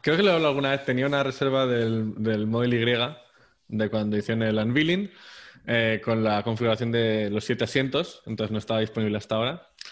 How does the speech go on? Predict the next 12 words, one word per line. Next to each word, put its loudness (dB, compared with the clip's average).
Y 0
es 0
blan-, -2
blanco 0
por 0
fuera, 2
blanco -4
por 2
dentro 0
y 0
siete -2
asientos. -4